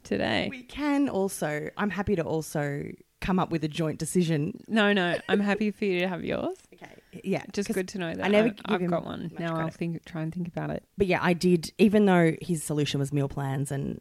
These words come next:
Speaker 2: he did put a lot of his own pain on Sonia later, but she was happy to hear it by that
Speaker 1: Mm.
Speaker 2: point. She's like, "We can talk about you, that's fine." But anyway, I was, I really felt for him, poor little guy. And I never,
Speaker 1: Yeah.
Speaker 2: and I never usually care.
Speaker 1: Mm, he was tearing up a lot.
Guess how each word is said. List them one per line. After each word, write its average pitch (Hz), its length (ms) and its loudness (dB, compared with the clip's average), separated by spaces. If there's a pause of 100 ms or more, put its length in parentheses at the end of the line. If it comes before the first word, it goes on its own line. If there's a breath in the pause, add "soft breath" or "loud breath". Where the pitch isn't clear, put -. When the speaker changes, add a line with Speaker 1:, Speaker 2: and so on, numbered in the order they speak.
(160)
Speaker 2:
he 196 140 -2
did 226 340 -2
put - 120 -2
a 175 40 0
lot 156 140 4
of 147 80 2
his 156 100 -2
own 143 200 2
pain 139 220 -4
on 143 120 -2
Sonia 139 260 -4
later, 131 320 -6
but 147 120 2
she - 100 -6
was 180 120 -4
happy 180 220 -4
to 139 80 -8
hear 135 240 -10
it - 160 -14
by 139 100 -6
that 196 120 -2
Speaker 1:
Mm. 170 100 -2
Speaker 2:
point. 107 280 -10
She's - 120 -12
like, 139 140 -6
"We 190 100 6
can 180 160 2
talk 170 200 -4
about 151 200 -6
you, 143 120 -8
that's - 200 -14
fine." - 220 -14 (960 loud breath)
But 196 100 2
anyway, 147 300 -4 (220)
I 151 80 -4
was, 143 280 -10
I 160 100 -2
really 156 280 -2
felt - 260 -4
for - 160 -8
him, - 220 -6 (140)
poor - 180 -8
little 67 160 -4
guy. 95 460 -4 (580 loud breath)
And 180 80 -2
I 170 60 2
never, 185 180 6
Speaker 1:
Yeah. - 60 0
Speaker 2:
and 165 120 2
I 165 60 4
never 165 220 4
usually 143 340 -2
care. - 320 -8 (120)
Speaker 1:
Mm, 202 400 0
he 190 260 -8
was 190 300 -6
tearing 180 360 -4
up 170 140 -8
a 160 40 -6
lot. 156 380 -6